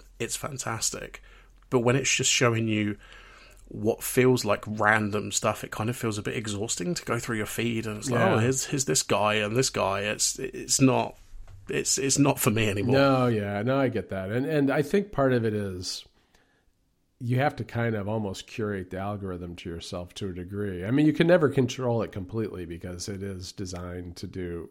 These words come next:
Speaker 2: to just show what they think you wanna see, and they may not have the same view of what you wanna see as you do. But I have, I, I think if you follow a lot of, of people and you also follow a lot of similar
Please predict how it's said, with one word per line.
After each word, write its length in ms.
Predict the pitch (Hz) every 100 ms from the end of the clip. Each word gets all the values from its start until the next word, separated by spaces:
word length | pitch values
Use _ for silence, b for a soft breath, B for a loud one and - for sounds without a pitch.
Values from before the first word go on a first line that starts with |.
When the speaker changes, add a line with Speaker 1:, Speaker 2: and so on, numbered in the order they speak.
| -
Speaker 2:
to 140 | - 110
just 340 | 127 - 110
show 300 | - 110 104
what 200 | 92 90
they 100 | 95
think 280 | 90 92 -
you 140 | 90
wanna 240 | 85 78 80
see, 340 | - 110 90
and 140 | 80
they 100 | 87
may 140 | 90 92
not 200 | 90 87
have 160 | 107
the 60 | 104
same 320 | - 139 117
view 420 | 107 151 160 123 120 B B
of 120 | - 117
what 200 | 127 131
you 80 |
wanna 160 | 117 107
see 320 | - 156 127
as 180 | 107 98
you 200 | 131 160
do. 340 | 98 92 87 87 b b b -
But 520 | 107 110 101 98 - b b b b _ _ -
I 220 | 123 131 139 135
have, 400 | 120 113 95 -
I, 140 | - -
I 160 | -
think 260 | 135 185 180
if 160 | 135 120
you 100 | 107
follow 360 | 120 123 101
a 60 | -
lot 800 | 98 101 104 107 95 67 - - b b b _
of, 140 | - - _ _
of 600 | 107 95 90 78 - - _ _ _ -
people 480 | 101 - 82 80 -
and 340 | 110 107 107
you 160 | 101 95
also 320 | 95 92 110
follow 480 | 87 95 92 90 85
a 20 |
lot 220 | 87 95
of 220 | 92 87 -
similar 800 | - - 135 123 110 98 92